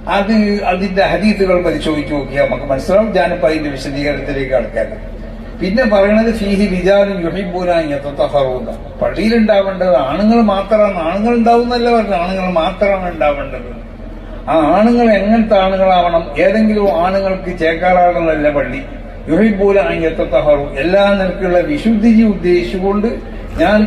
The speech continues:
ആദ്യം പറഞ്ഞതുപോലെ ആത്മീയമാവുന്നതായ ഉയർച്ച ഉദ്ദേശിക്കുന്ന ആളുകൾ, അവരാണ് പള്ളിയിൽ വരേണ്ടത്.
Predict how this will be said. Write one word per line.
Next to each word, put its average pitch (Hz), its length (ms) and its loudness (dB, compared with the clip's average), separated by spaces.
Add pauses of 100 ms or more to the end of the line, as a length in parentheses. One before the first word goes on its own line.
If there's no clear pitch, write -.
ആദ്യം 202 420 2
പറഞ്ഞതുപോലെ 190 760 2
ആത്മീയമാവുന്നതായ 190 1500 0
ഉയർച്ച 208 420 0
ഉദ്ദേശിക്കുന്ന 202 600 0
ആളുകൾ, 180 440 2 (180)
അവരാണ് 190 440 2
പള്ളിയിൽ 156 400 -2
വരേണ്ടത്. 123 720 -6